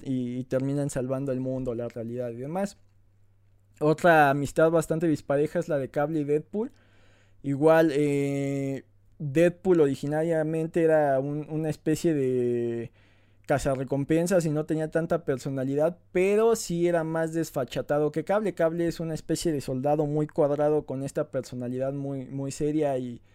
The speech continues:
y sin tantas bromas y, y muy limitado a, a la utilidad y a, y a obtener resultados, mientras que Deadpool era un poco más desfachatado. Conforme Deadpool ha ido creciendo y ganó esta cualidad de romper la cuarta pared y cada vez los fans lo querían más por lo alocado del personaje,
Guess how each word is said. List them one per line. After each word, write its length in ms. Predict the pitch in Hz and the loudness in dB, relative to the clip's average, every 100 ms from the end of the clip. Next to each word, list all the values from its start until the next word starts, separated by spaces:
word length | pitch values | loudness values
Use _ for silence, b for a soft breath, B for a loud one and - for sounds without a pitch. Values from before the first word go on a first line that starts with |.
| b b b b - | b b b b -8
y 100 | 139 | -8
sin 640 | - 139 135 135 135 135 131 | -4 -4 -2 -4 -4 -4 0
tantas 380 | 156 151 151 139 | 2 2 0 0
bromas 560 | 143 147 151 160 139 | 0 2 2 0 0
y, 120 | 143 135 | -4 -4
y 240 | 143 139 | -2 -2
muy 240 | 143 156 | 0 0
limitado 680 | 170 175 156 131 156 165 160 | 0 0 -2 0 2 4 4
a, 200 | 143 123 | 4 2
a 40 | 135 | -2
la 100 | 131 | -2
utilidad 640 | 127 139 135 139 143 151 | -4 -6 -4 -2 0 2
y 220 | 160 143 | 2 2
a, 120 | 123 | -2
y 160 | 135 131 | -4 -2
a 480 | 127 123 120 120 120 | -2 -2 -2 -4 -2
obtener 420 | 127 - 139 143 | -4 -4 -4 -2
resultados, 680 | 156 170 147 123 151 170 208 | -2 -2 -2 2 4 6 4
mientras 320 | 147 135 131 - | -2 -2 -2 -4
que 160 | 135 | -6
Deadpool 340 | 131 143 - 147 | -6 -6 -2 -2
era 100 | 151 | -2
un 100 | 151 | -4
poco 200 | 151 151 | -4 -4
más 160 | 151 | -4
desfachatado. 800 | 156 151 139 - 135 156 170 202 b b b | -4 -4 -6 -6 -4 0 0 0 b b b
Conforme 480 | - 156 165 156 156 | -4 -2 2 0 2
Deadpool 400 | 156 185 - 196 | 2 0 0 2
ha 100 | 180 | 4
ido 220 | 185 185 | 4 2
creciendo 600 | 175 156 151 170 175 185 170 | 0 -2 0 0 0 0 2
y 40 | |
ganó 220 | 143 139 | 0 -2
esta 200 | 147 175 | -2 -4
cualidad 420 | - 143 143 151 | -2 0 2 2
de 100 | 160 | 2
romper 320 | 147 135 139 151 | 0 -2 -2 0
la 100 | 151 | 2
cuarta 340 | 156 151 156 | 0 0 -4
pared 440 | - 131 139 151 | 0 0 2 0
y 100 | 156 | 0
cada 300 | 139 - 147 | -2 0 0
vez 220 | 147 151 151 | 2 0 -2
los 160 | 143 | -8
fans 260 | - 151 160 | -4 -6 -4
lo 120 | 160 | -4
querían 300 | 127 143 151 | -2 -4 -4
más 220 | 156 156 | -4 -6
por 200 | - 139 | -6 -6
lo 100 | 127 | -4
alocado 420 | 127 127 123 151 | -4 -4 0 2
del 140 | 156 156 | 2 0
personaje, 580 | 156 151 170 170 208 | -4 -4 -4 0 0